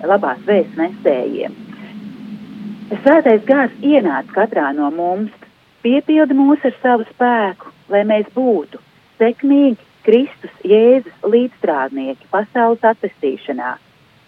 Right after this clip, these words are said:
Vienīgi tu atjauno zemes vaigu un maini sirdi. Nāc, Svētais Gars,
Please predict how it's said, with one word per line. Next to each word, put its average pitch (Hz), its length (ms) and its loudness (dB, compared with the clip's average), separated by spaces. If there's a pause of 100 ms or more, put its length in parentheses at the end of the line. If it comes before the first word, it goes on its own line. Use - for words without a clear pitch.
(360)
Vienīgi 240 480 0
tu 294 160 -2
atjauno 262 840 0 (120)
zemes 254 380 -2
vaigu 247 600 -4
un 190 220 -14
maini 220 460 -2
sirdi. 240 400 -4 (840)
Nāc, 220 280 0
Svētais 269 580 -4
Gars, 170 360 -4